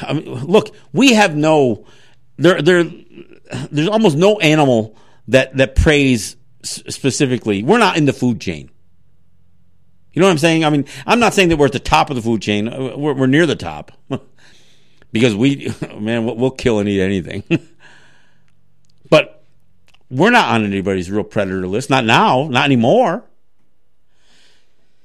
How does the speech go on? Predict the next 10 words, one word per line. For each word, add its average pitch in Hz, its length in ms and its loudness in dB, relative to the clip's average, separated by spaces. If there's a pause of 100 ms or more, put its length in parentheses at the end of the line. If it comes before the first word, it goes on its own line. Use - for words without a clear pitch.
(560)
But 127 120 0
when 123 200 0
we 135 100 -2
dig 131 380 0
into 151 280 -2
our, 147 180 -4
in, 127 240 -6
in, 131 340 -4
into 120 300 -4
our, 117 240 -6